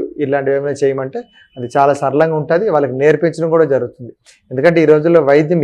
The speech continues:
ఎవరు వాళ్ళు చేసుకుంటేనే చాలా సులభం. దీన్ని ఎక్కువగా మళ్ళీ దాన్ని ఆపరేషన్లు కానీ మెడిసిన్స్ ద్వారా వెళ్ళామంటే ఈ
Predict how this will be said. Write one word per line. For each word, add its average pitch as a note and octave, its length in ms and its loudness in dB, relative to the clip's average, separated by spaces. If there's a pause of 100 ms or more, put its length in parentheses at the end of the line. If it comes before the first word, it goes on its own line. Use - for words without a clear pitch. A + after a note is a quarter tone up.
(100)
ఎవరు D3+ 160 4 (120)
వాళ్ళు D#3 260 2
చేసుకుంటేనే D#3 520 -4 (100)
చాలా C3+ 220 -2
సులభం. C3 280 -8 (420)
దీన్ని D#3+ 260 4
ఎక్కువగా G3+ 360 4 (100)
మళ్ళీ F3 260 4
దాన్ని E3 220 0 (220)
ఆపరేషన్లు D#3 600 0
కానీ C#3+ 220 -6 (420)
మెడిసిన్స్ D#3 400 2
ద్వారా D3+ 280 4
వెళ్ళామంటే C#3+ 500 -2 (380)
ఈ D3 40 0